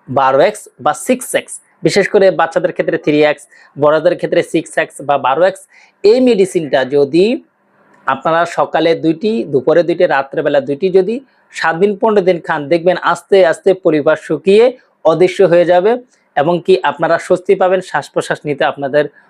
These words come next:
অনেক ভালো লাগবে, পলিপাস থেকে আপনারা সহজে রক্ষা পাবেন। তো প্রিয় বন্ধুরা, এই কয়টা মেডিসিন যদি আপনারা খেতে পারেন, আরও অন্যান্য আরও মেডিসিন আছে। যদি আপনাদের আরও কোনো রোগ থাকে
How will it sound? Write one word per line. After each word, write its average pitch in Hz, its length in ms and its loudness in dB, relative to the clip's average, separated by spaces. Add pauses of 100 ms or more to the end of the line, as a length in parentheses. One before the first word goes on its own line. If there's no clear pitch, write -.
(180)
অনেক 151 400 -2 (140)
ভালো 151 180 0
লাগবে, 175 360 0 (340)
পলিপাস 180 460 2
থেকে 165 200 -2
আপনারা 151 280 -2
সহজে 143 360 0
রক্ষা 131 260 -2
পাবেন। 120 260 -6 (340)
তো 165 80 2
প্রিয় 214 240 2
বন্ধুরা, 226 240 2
এই 226 640 0 (340)
কয়টা 190 280 2
মেডিসিন 185 360 0
যদি 170 160 0
আপনারা 156 480 -2 (120)
খেতে - 220 -2
পারেন, 120 200 -2 (680)
আরও 180 260 2
অন্যান্য 247 720 2
আরও 190 320 0
মেডিসিন 180 460 -2
আছে। 147 300 -2
যদি 185 380 2
আপনাদের 175 460 -2
আরও 139 240 0
কোনো 165 360 -4
রোগ 160 300 2
থাকে 170 460 0